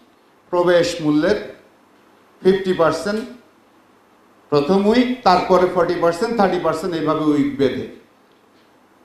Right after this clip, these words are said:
কিন্তু আপনার যেদিন হলটা সৃষ্টি হয়েছে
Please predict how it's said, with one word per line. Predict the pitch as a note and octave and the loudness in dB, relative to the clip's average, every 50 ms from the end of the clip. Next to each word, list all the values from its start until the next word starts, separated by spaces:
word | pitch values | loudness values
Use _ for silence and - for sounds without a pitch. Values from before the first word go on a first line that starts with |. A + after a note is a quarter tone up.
| _ _ _ - - _ _ _ _ _ _ - | _ _ _ -20 -20 _ _ _ _ _ _ 2
কিন্তু | B3 C#4+ C#4 C#4+ C#4+ C#4+ A3 B2+ - - - - - - - _ _ _ _ _ _ _ _ _ _ _ _ _ _ _ _ _ _ _ - - - - - - - - - | 4 6 6 6 6 6 6 6 4 0 -4 -8 -14 -18 -20 _ _ _ _ _ _ _ _ _ _ _ _ _ _ _ _ _ _ _ -20 -18 -18 -18 -18 -20 -14 -6 -2
আপনার | G3+ A#3 A3+ - C#4 D4 D4 C#4+ | -2 0 2 2 4 4 4 4
যেদিন | - C#4 D4 D4+ D4+ C4+ | 4 4 6 6 6 6
হলটা | A#3 F#3 - A3 C4 C#4 C#4+ C#4 - D#4 D#4 B3+ | 6 6 6 6 6 6 4 4 4 4 4 4
সৃষ্টি | A#3+ - D4+ D4+ - - C#4 D4+ D#4 | 2 4 4 4 4 4 2 2 4
হয়েছে | D4 C#4+ D4+ D#4+ D#4+ D#4+ - C4 D4+ | 6 6 6 6 6 4 4 4 4